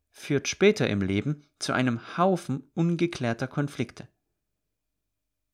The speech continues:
Fehlende Disziplin mit Finanzen schafft ernsthafte Spannung und Unzufriedenheit. Die Abwesenheit von Lebenszielen und einer vorausblickenden Zukunft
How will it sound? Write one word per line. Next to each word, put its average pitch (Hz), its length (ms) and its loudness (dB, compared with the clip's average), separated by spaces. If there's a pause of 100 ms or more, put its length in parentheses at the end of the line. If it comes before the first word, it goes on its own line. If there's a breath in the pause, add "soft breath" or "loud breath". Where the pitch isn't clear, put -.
(120)
Fehlende 160 580 6
Disziplin 123 640 2
mit 143 160 0
Finanzen 110 520 0 (320 loud breath)
schafft - 500 -2
ernsthafte 135 640 0
Spannung 120 460 0
und - 180 -6
Unzufriedenheit. 101 880 -6 (1300)
Die - 100 2
Abwesenheit 113 720 2
von 101 220 -2
Lebenszielen 135 800 4
und 98 220 -2
einer 95 320 -2
vorausblickenden 110 920 -2
Zukunft 170 520 -4